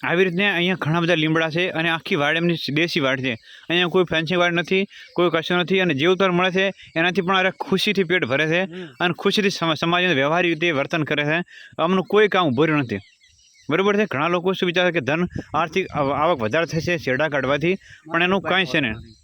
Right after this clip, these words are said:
Speaker 1: જી, ડૉક્ટર સાહેબ. અને ખૂબ ખૂબ આભાર મિત્રો ડૉક્ટર સાહેબનો, આપણા મા બનાસના વીરપુત્ર અને જેમણે બિરુદ મળ્યું છે મા બનાસના વીરપુત્રનું, એવું કામ પણ કરી બતાવ્યું છે. દરેક મેમ્બર પણ પોતાના ઘરે આવી રીતે પરિવારને સમજાવી અને વૃક્ષ બચાવે.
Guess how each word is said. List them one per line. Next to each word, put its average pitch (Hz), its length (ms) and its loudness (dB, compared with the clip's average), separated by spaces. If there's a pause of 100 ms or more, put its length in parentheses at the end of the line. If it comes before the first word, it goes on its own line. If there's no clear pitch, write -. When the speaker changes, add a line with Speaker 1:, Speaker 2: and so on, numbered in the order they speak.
(140)
Speaker 1:
જી, 127 200 -2
ડૉક્ટર 135 340 -4
સાહેબ. 123 280 -2
અને 160 240 0 (340)
ખૂબ 190 160 0
ખૂબ 196 140 2
આભાર 156 200 2
મિત્રો 180 180 0
ડૉક્ટર 160 240 2
સાહેબનો, 175 300 0
આપણા 170 220 0
મા 143 240 2
બનાસના 160 300 -2
વીરપુત્ર 156 520 -2 (360)
અને 160 180 0
જેમણે 165 540 0
બિરુદ 151 300 0
મળ્યું 156 280 0
છે 185 140 -2
મા 160 180 2
બનાસના 160 120 0
વીરપુત્રનું, 165 560 0
એવું 175 160 2
કામ 160 220 2
પણ 165 160 0
કરી 151 180 -2
બતાવ્યું 156 220 2
છે. 170 160 2 (360)
દરેક 196 220 2
મેમ્બર 190 320 2
પણ 170 220 0
પોતાના 156 380 -2
ઘરે 156 340 0 (380)
આવી 175 180 0
રીતે 185 260 0 (220)
પરિવારને 180 440 2
સમજાવી 190 500 0 (380)
અને 175 140 0
વૃક્ષ 170 240 0
બચાવે. 151 360 0